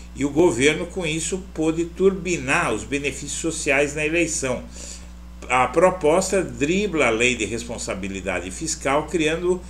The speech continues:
um gasto de emergência quando a pandemia, pandemia já estava até terminada,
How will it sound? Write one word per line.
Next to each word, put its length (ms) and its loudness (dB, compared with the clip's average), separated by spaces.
um 160 -6
gasto 340 4
de 120 0
emergência 560 -4
quando 160 -6
a 40 -2
pandemia, 760 0
pandemia 440 -2
já 80 -2
estava 300 -2
até 180 -2
terminada, 840 0